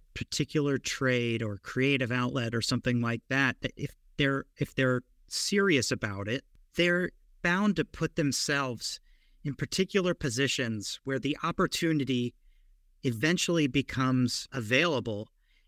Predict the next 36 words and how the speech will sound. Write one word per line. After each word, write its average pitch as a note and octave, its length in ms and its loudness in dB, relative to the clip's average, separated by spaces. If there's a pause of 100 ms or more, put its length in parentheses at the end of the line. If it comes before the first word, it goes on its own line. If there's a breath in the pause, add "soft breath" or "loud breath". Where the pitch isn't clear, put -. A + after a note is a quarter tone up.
(140)
and C#3+ 160 2
you're D#3+ 180 2
ready C#3 340 2
to B2 180 -4
seize F#3+ 400 -2
that B2+ 160 0
opportunity A#2+ 720 -2
because D#3+ 440 -2
of B2 120 -2
your A#2+ 120 2
experience, A2+ 640 -2
because D3+ 480 -2
of B2 100 -2
your A#2+ 140 2
perseverance, A2 1000 -4 (340 soft breath)
because B2 320 2
of A#2 100 2
your B2+ 460 0 (100)
expertise B2+ 1000 0
and C3+ 100 0
all C3+ 140 -2
that C3 180 0
hard C#3 320 -6
work C#3 260 -6
and B2+ 120 0
dedication. C3+ 720 -2 (580 soft breath)
And B2 240 2
so B2+ 300 2
it A#2+ 100 -4
seems C3+ 340 0
like, A#2+ 220 0 (100)
you B2+ 140 2
know, A#2 300 -2 (400)
at B2 80 0
a B2 60 2
pers-, - 360 -6